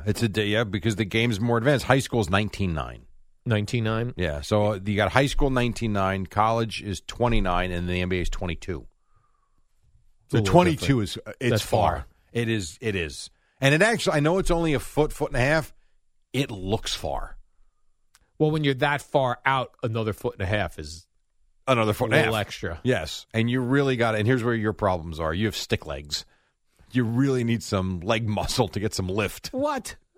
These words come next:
Speaker 2: I was,
Speaker 1: You
Speaker 2: I was
Speaker 1: do. Oh, you're gonna chuck.
Speaker 2: I'll do a jump, jump shot.
Speaker 1: I mean, you just, you just
Speaker 2: Larry
Speaker 1: had the
Speaker 2: Bird
Speaker 1: push
Speaker 2: style.
Speaker 1: shot from the shoulder.
Speaker 2: Yeah, Larry
Speaker 1: Is that
Speaker 2: Bird
Speaker 1: really
Speaker 2: style.
Speaker 1: how you're gonna shoot?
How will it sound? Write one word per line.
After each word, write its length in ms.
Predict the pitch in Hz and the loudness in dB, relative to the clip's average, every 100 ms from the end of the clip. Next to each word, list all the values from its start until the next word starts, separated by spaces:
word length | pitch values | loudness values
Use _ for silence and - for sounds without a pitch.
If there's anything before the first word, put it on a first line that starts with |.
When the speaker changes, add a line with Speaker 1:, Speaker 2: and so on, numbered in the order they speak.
| - | -4
Speaker 2:
I 140 | 160 | 0
was, 140 | 190 165 | 0 0
Speaker 1:
You 40 | 160 | 0
Speaker 2:
I 80 | |
was 100 | - | 4
Speaker 1:
do. 400 | 185 247 190 92 - _ - - - _ - | 4 4 0 -2 -8 _ -20 -20 -20 _ 2
Oh, 160 | 135 | 4
you're 180 | 131 139 | 4 4
gonna 160 | 151 120 | 4 2
chuck. 520 | - 175 113 - - - _ _ _ _ _ _ - | 4 4 2 -2 -12 -14 _ _ _ _ _ _ -2
Speaker 2:
I'll 100 | 127 | 0
do 180 | 131 | -2
a 40 | 117 | -4
jump, 480 | 98 135 151 170 - - _ _ _ - - | 0 2 2 -2 -8 -16 _ _ _ -20 0
jump 240 | 139 131 | 0 0
shot. 300 | - 95 80 | -2 -2 -2
Speaker 1:
I 60 | 120 | 0
mean, 160 | 127 127 | 0 2
you 160 | 156 | -2
just, 320 | 156 156 - - | -2 -4 -6 -14
you 160 | 131 | -18
just 200 | 151 151 | -10 -2
Speaker 2:
Larry 160 | - 143 | 2 2
Speaker 1:
had 60 | 143 | 2
the 60 | |
Speaker 2:
Bird 160 | 156 120 | 0 2
Speaker 1:
push 120 | 160 | 0
Speaker 2:
style. 100 | 104 | 2
Speaker 1:
shot 200 | 139 113 | 2 0
from 100 | 107 | -4
the 80 | 104 | -6
shoulder. 460 | - 127 113 85 69 | -2 0 -2 -6 -2
Speaker 2:
Yeah, 340 | 156 151 98 110 | 0 0 -2 -2
Larry 160 | 131 | 2
Speaker 1:
Is 60 | 135 | 4
that 120 | 170 | 4
Speaker 2:
Bird 180 | 160 139 | 4 4
Speaker 1:
really 200 | 147 147 | 4 4
Speaker 2:
style. 120 | 135 | 4
Speaker 1:
how 40 | 135 | 4
you're 160 | 139 | 0
gonna 180 | 135 131 | -2 -2
shoot? 300 | - 143 147 | -2 -2 -4